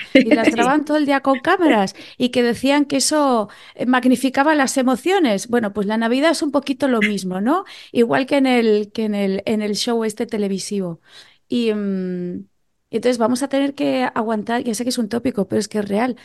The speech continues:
Speaker 1: vamos a tener que aguantar comentarios del cuñado, eh, machirulo, eh,
Speaker 2: Sí.
Speaker 1: preguntas incómodas, comentarios, opiniones no solicitadas. Como decía una compañera en un audio antes,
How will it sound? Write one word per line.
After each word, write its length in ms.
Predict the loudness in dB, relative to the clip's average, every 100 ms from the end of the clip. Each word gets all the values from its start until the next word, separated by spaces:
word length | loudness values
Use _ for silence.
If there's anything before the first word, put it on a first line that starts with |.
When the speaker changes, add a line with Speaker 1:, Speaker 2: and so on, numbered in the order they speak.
| -12 -4
Speaker 1:
vamos 220 | -2 -2
a 60 |
tener 200 | -4 -4
que 80 | -2
aguantar 420 | -2 -2 -2 -4
comentarios 600 | -2 -4 -2 -2 -2 -2
del 160 | -4 -4
cuñado, 800 | -2 0 0 2 2 2 0 -4 _ _ -8
eh, 80 |
machirulo, 1080 | -4 -4 -4 0 2 4 4 4 2 0 -2 _ _ -2
eh, 260 | 2 2
Speaker 2:
Sí. 40 | 2
Speaker 1:
preguntas 760 | 0 0 0 2 2 2 0
incómodas, 960 | -4 -2 2 4 4 4 4 2 0 -4 -16 _
comentarios, 1040 | -2 0 0 0 0 2 4 4 2 -4 _
opiniones 640 | -4 0 0 0 0 -2 0
no 200 | 0 2
solicitadas. 1120 | 0 -2 -2 -4 0 2 4 4 4 2 -2 -8 -20 -20 0
Como 380 | 2 6 4 4
decía 400 | 2 2 2 0
una 160 | 0
compañera 760 | 0 0 0 2 2 2 0 0
en 160 | 0 0
un 160 | 2
audio 320 | 2 2 4 4
antes, 520 | 2 0 0 0